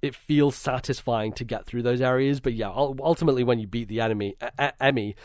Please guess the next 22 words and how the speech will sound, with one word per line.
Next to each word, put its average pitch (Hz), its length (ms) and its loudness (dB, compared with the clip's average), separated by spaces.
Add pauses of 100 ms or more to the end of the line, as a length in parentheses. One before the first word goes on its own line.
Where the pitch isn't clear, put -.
(260)
uh, 117 280 0 (100)
the 131 240 -4
area 131 460 6
then 117 280 2
just - 240 -2
goes 117 300 2
to, 139 140 -4
like, 113 420 -2
safe 127 400 -4
mode 147 300 6
essentially, 165 600 2
and, 131 140 0
like, 120 140 0
the 123 40 -4
grain 127 260 2
disappears, 117 540 0
and, 113 140 -4
like, 113 160 -2
it, 113 160 -6
it 123 240 -10
brightens 120 460 0
up, 104 240 -2